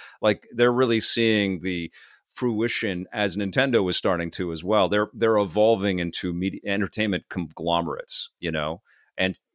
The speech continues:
Microsoft pulled back from all of that. Remember, they were gonna start down that stuff. So I think it's gonna be incumbent on Sony to make more content that's very narrative driven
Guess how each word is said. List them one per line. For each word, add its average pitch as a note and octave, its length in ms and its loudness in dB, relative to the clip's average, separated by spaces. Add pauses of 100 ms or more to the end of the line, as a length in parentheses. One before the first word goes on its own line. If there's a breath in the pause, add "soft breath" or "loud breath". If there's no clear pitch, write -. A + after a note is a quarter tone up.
Microsoft A#2+ 600 0
pulled C3+ 240 -2
back D#3 300 2
from A2 180 0
all E2 160 0
of D2 100 -8
that. B1+ 200 -2
Remember, F2+ 380 -2
they G#2 120 2
were G2 220 2
gonna G2 340 0
start G#2+ 320 2
down D#2+ 200 -2
that C#2+ 180 -6
stuff. - 260 -6
So - 220 -4 (100)
I A#2 120 4
think B2+ 200 -4 (140)
it's G#2 180 -6
gonna G#2+ 200 -2
be F#2 180 0
incumbent G2+ 480 -4
on D#2+ 120 -4
Sony E2 480 -6
to D#2+ 320 -6 (500 soft breath)
make F#2+ 340 2
more G#2 400 4
content E2+ 640 -8
that's D#2 140 -12
very D#2+ 200 -6
narrative D#2 440 -6
driven D2 420 -10